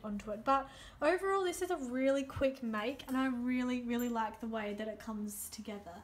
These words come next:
um, construction-wise. So I'll keep you updated on my progress. It's way later in the day now. I haven't done anything more on my Numa tank because I've been finishing <laughs> off some cushions for Little Miss Serene, and oh my god,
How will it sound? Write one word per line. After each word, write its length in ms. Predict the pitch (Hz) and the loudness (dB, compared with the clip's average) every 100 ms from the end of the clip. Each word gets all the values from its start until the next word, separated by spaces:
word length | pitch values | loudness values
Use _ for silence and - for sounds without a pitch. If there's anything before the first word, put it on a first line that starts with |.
| - | -14
um, 200 | 214 220 | -12 -10
construction-wise. 800 | 220 214 233 - 226 214 214 226 | -8 -6 -8 -10 -12 -10 -8 -8
So 340 | - 247 233 233 - - - | -8 -6 -8 -10 -16 -16 -2
I'll 100 | 269 | -2
keep 280 | 262 302 294 | -2 -4 -2
you 100 | 285 | 0
updated 440 | 269 285 262 247 | 0 0 -4 -2
on 100 | 233 | -6
my 100 | 226 | -6
progress. 680 | 220 220 180 170 - - - | -8 -10 -10 -12 -14 -18 -18
It's 220 | - 254 | -20 -14
way 200 | 247 240 | -10 -8
later 280 | 240 233 233 | -4 -4 -2
in 140 | 240 | -2
the 80 | 233 | -2
day 220 | 233 202 202 | -2 -4 -6
now. 280 | 202 208 220 | -6 -4 -2
I 60 | |
haven't 500 | 214 247 247 262 254 | -2 -2 0 0 0
done 200 | 262 262 | -2 0
anything 400 | 277 294 302 294 | 4 2 2 2
more 300 | 277 269 262 | 2 0 0
on 280 | 240 233 233 | 0 0 0
my 500 | 226 220 220 214 226 226 - - | -2 -2 -4 -4 -6 -10 -10 0
Numa 260 | 240 233 | 2 2
tank 380 | 233 - 214 214 | 0 -8 -8 -8
because 540 | - 226 220 214 208 - - - - - | -10 -8 -6 -6 -6 -10 -14 -20 -20 -8
I've 120 | 214 214 | -4 2
been 160 | 240 | 2
finishing 400 | 240 247 240 247 | 4 2 2 2
<laughs> 0 | |
off 160 | 240 233 | 0 0
some 160 | 254 240 | 0 0
cushions 340 | 240 240 233 | -2 -2 -4
for 100 | 240 | -2
Little 200 | 233 226 | -4 -2
Miss 120 | 220 | -6
Serene, 440 | - 220 208 208 208 | -6 -6 -6 -6 -8
and 120 | 208 202 | -8 -6
oh 140 | 214 | -6
my 140 | 208 202 | -6 -6
god, 340 | 208 190 196 | -6 -6 -8